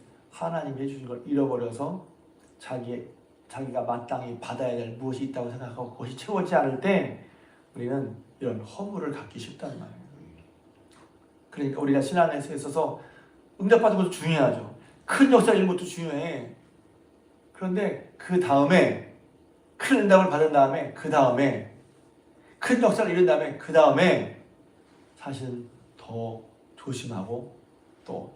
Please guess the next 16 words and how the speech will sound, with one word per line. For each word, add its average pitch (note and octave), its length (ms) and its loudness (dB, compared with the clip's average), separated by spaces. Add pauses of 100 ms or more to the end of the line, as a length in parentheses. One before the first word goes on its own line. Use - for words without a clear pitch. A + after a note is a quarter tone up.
우리 C3+ 160 -4
자신을 A#2+ 260 -4
돌아봐야 A2 400 -6
한단 G2+ 300 -14
말이에요. - 200 -20 (840)
하나님이 G3 440 4
하시는 F3+ 260 2
것을 - 280 -12
잊지 - 200 -14
말아야 G#2+ 320 -10
한단 G2+ 200 -14
말이에요. - 220 -20 (600)
그렇지 C#3 300 -6
않으면 C3+ 500 -2 (240)
성공한 F#3 480 -2
다음에 C#3+ 500 -2